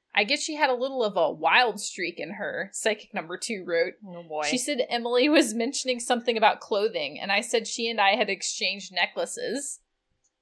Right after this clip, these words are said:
Speaker 1: She's saying not to worry about her. She is okay. She says not to worry as she is fine and with you. She wants you to live your life, a happy one," she wrote back.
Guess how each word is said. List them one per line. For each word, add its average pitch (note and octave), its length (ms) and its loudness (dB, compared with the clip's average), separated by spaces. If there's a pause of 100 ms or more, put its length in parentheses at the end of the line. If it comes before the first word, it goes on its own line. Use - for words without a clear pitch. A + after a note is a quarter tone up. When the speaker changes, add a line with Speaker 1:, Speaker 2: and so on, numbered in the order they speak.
(140)
Speaker 1:
She's - 280 -2
saying C#4+ 240 4
not C#4 160 2
to C4+ 120 2
worry A3+ 240 2
about - 220 0
her. E3+ 200 -4
She A#3+ 220 -4
is A3 120 -2
okay. F#3+ 600 0
She - 160 -8
says C#4 240 -4
not B3+ 160 2
to A#3+ 100 -4
worry G3+ 280 -2
as F#3+ 100 0
she G#3 180 -6
is G3 140 -8
fine E3 380 -2
and E3+ 160 -12
with F3+ 200 -10
you. C#3+ 240 -4 (300)
She - 160 -10
wants A3+ 200 -6
you C4 60 -6
to A#3 100 2
live G#3 160 -2
your G3 140 -4
life, E3 380 -2
a F#3+ 80 2
happy F#3+ 400 4
one," D3 440 -10
she - 220 -8
wrote D#3+ 220 -4
back. D#3 320 2